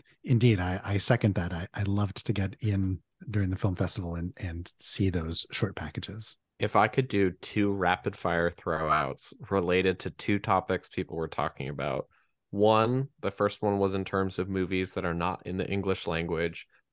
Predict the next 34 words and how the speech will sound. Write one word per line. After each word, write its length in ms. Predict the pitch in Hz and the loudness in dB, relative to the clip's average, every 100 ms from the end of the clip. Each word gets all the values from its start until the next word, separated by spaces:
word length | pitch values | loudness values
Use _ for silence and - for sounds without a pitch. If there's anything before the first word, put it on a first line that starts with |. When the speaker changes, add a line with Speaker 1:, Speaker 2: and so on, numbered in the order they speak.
| - | 0
Speaker 2:
I 80 | 98 | 2
would 160 | 98 | 2
recommend 500 | 101 98 104 98 95 - | 2 0 2 2 0 0
In 180 | 110 104 | 0 2
My 140 | 101 | 2
Mother's 400 | 95 95 90 92 | 2 0 0 -2
Skin. 560 | - - 87 101 135 160 _ _ _ - | -6 -6 0 2 2 0 _ _ _ 0
That 180 | 98 98 | 2 4
was 200 | 104 107 | 2 2
another 800 | 101 101 98 98 98 95 95 - - | 2 2 4 2 2 0 -2 -8 -8
midnight 540 | 101 101 92 98 - | -4 -2 0 -2 -2
movie 560 | 98 90 95 110 120 - | -4 0 0 0 -2 -4
that 120 | - 87 | -2 2
I 120 | 87 | 2
don't 180 | 90 - | 0 -2
wanna 160 | 95 | -4
say 260 | 87 95 90 | -2 0 0
very 240 | 82 90 | 2 0
much 280 | 87 87 - | 0 -2 -6
about, 540 | 87 82 78 92 123 - | -4 -2 0 0 -2 -4
but 100 | 85 | -4
it's 200 | 78 - | -4 -6
kind 200 | - 92 | -6 -2
of 60 | |
a 80 | 80 | -2
historical 840 | 90 90 - 110 101 98 - 101 | -4 -6 -2 2 4 4 2 -2
horror 640 | 95 - 101 98 98 98 101 _ _ _ _ | -2 0 4 6 6 4 0 _ _ _ _
that 100 | 87 | -6
has 180 | 98 104 | -2 0
a 60 | 101 | 4
lot 160 | 101 | 4
of 80 | 92 | 4
creepy 920 | - - 131 120 117 113 110 107 107 104 _ _ _ _ _ _ _ - | -2 -4 -2 -2 -2 -2 0 2 2 0 _ _ _ _ _ _ _ -10
effects 800 | - - 135 117 - - - | -10 -8 -4 -6 -6 -8 -8